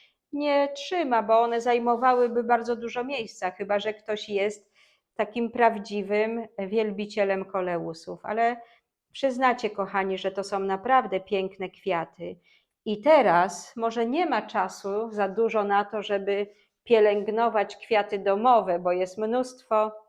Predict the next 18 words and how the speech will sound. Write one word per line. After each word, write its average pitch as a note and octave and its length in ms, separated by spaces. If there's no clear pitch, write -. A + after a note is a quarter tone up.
pracy A3 640
w - 120
tak G#3 220
zwanym A3+ 440
polu. G#3+ 640
Ale G3+ 220
później, G3+ 640
kiedy G3+ 560
nie G3+ 160
będzie A#3+ 380
już G#3 260
ogrodu, G#3 540
kiedy F#3+ 340
przyjdzie G3+ 540
zima, G3+ 640
to G#3+ 120
koleusy G3 920
będą F#3 640